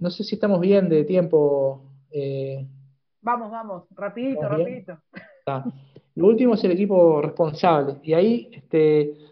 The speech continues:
Speaker 1: nosotros le hicimos una pregunta a, a e-commerce managers que hoy usan nuestra plataforma. Hicimos unas diez, diez e-commerce managers y le preguntamos, "¿Qué te hubiera gustado saber el primer día que comenzaste tu actividad como responsable de e-commerce?" ¿No?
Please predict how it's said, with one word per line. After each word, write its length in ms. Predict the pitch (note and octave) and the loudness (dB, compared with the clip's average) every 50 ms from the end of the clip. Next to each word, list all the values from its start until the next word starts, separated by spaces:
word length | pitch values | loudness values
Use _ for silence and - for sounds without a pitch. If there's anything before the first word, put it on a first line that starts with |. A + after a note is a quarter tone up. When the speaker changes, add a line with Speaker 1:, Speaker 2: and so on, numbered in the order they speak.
| _ _ - | _ _ -8
Speaker 1:
nosotros 220 | D3+ G3 G#3 G#3+ | -4 -2 0 0
le 60 | G3+ | 0
hicimos 220 | F3+ G3 F#3+ F3+ G3 | 0 0 0 -2 -2
una 120 | G3 F#3+ F3+ | -2 -4 0
pregunta 720 | F#3 E3 E3+ F3+ G3 F#3+ F#3+ F#3+ F3+ F3 D#3 D3 - - | 2 2 2 2 2 0 0 0 0 0 -2 -4 -10 -12
a, 460 | - D3 C#3+ C#3+ C#3 C#3 C#3 C3+ C3+ C3+ C3+ C3+ C3 C3 C3 C3 - _ _ _ _ _ _ _ _ _ _ _ _ _ _ _ _ | -6 -4 -4 -2 -2 -2 -4 -4 -6 -6 -8 -10 -10 -12 -14 -20 -20 _ _ _ _ _ _ _ _ _ _ _ _ _ _ _ _
a 160 | - D3 D3+ | -6 -4 -2
e-commerce 360 | F3 F3+ G3 F#3+ F#3+ E3+ D#3+ | -2 0 0 2 2 2 0
managers 640 | E3+ F3+ F3+ F#3 E3+ - - G3 G3 G3 - - _ _ _ _ _ _ _ _ F#3+ _ _ | 0 0 -2 -2 -4 -2 -4 -4 -6 -6 -12 -20 _ _ _ _ _ _ _ _ -20 _ _
que 340 | - D3 D3 C#3+ C#3+ C#3+ D3 D3+ | 0 2 2 4 4 2 2 2
hoy 320 | D#3+ D#3+ D#3 D#3 C#3+ C#3+ | 2 2 2 0 0 -2
usan 480 | D3 D3 - D#3+ D3+ D3 C3+ C3 B2+ B2+ | -2 -2 -4 -6 -8 -8 -8 -10 -10 -12
nuestra 220 | C3 C3 - C3+ | -12 -12 -12 -10
plataforma. 460 | C3+ C3 C3+ C3+ - F3+ F3+ G3+ G3 | -10 -8 -8 -4 -2 0 0 2 0
Hicimos 300 | D#3+ - F3+ E3+ D#3+ - | -2 -4 -6 -8 -10 -10
unas 160 | D#3+ D#3 - - _ _ _ _ _ _ _ _ _ _ _ _ | -10 -14 -16 -16 _ _ _ _ _ _ _ _ _ _ _ _
diez, 300 | F#3 F#3 - - - - | -4 -4 -4 -6 -8 -4
diez 180 | - G3 G3 G3 | -2 -2 -2 0
e-commerce 280 | F3+ E3 D#3+ D#3 D3 | -2 -2 -2 -2 -4
managers 360 | D3 D#3 E3 F3 E3 - F#3+ F#3 | -6 -6 -6 -6 -6 -6 -4 -4
y 40 | |
le 60 | E3 D#3 | -4 -2
preguntamos, 440 | D#3 D3+ D3+ D3+ E3+ D#3+ D#3+ D#3 | -2 -4 -2 -2 -2 -2 -4 -4
"¿Qué 100 | - F#3 | -6 -4
te 80 | E3+ G3 | -2 0
hubiera 200 | F3 F3+ F3+ F3+ | 0 2 2 2
gustado 320 | E3 D3 - - F3 E3 | 2 2 0 -2 -2 -2
saber 520 | E3 - D3+ D3 D3+ D#3+ E3+ - - - _ _ _ _ _ _ _ _ | -2 -2 -2 -2 0 0 -2 -4 -6 -14 _ _ _ _ _ _ _ _
el 100 | - C#3+ | -8 -8
primer 300 | C#3 C#3+ D3+ D#3 E3+ F3 | -6 -6 -4 -4 -2 0
día 180 | E3 E3 F#3+ F#3 | 2 2 4 2
que 80 | E3+ D#3 | 2 0
comenzaste 420 | D#3 C#3+ C#3 B2+ - D#3+ - - | -2 -6 -8 -6 -8 -8 -8 -4
tu 100 | - D3+ | -6 -6
actividad 320 | C#3 - C3+ C#3 D3+ E3 | -4 -4 -4 0 0 0
como 160 | E3 E3 D#3 C#3 | 0 0 -4 -6
responsable 380 | - - C3+ C3+ D3+ D3+ D3+ | -6 -10 -10 -8 -6 -4 -4
de 60 | C#3 | -4
e-commerce?" 420 | C#3 - C#3+ C#3 C3+ C3 - - _ - | -2 -2 -4 -4 -4 -8 -12 -18 _ -20
¿No? 100 | - | -20